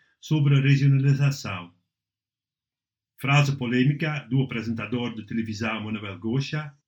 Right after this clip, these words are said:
Para aqueles que já se manifestaram sem saber coisa alguma, deixe-me dizer-lhes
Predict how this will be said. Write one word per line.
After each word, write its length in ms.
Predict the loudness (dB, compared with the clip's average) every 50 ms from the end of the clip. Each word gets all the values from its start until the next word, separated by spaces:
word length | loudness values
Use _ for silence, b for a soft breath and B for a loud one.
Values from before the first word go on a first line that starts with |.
| _ _
Para 220 | -2 2 2 2
aqueles 360 | 2 2 2 2 2 0 0
que 100 | 0 0
já 160 | 2 4 4
se 120 | 4 4 4
manifestaram 880 | 4 4 4 4 2 0 0 -2 -2 -2 -4 -2 -4 -6 -8 -8 -10 -14 _ _ _ _
sem 340 | -14 -2 2 4 6 6 6
saber 440 | 4 2 0 0 2 0 0 -2 -2
coisa 340 | 0 2 2 2 2 0 -2
alguma, 680 | -4 -6 -4 -2 -2 0 2 2 2 0 -2 -6 -12 _ _ _ _ _ _ _ _ _
deixe-me 560 | -10 -4 0 2 2 2 2 0 -2 -2 -2 0
dizer-lhes 800 | 0 2 4 6 6 6 4 2 0 0 -2 -4 -6 -10 -16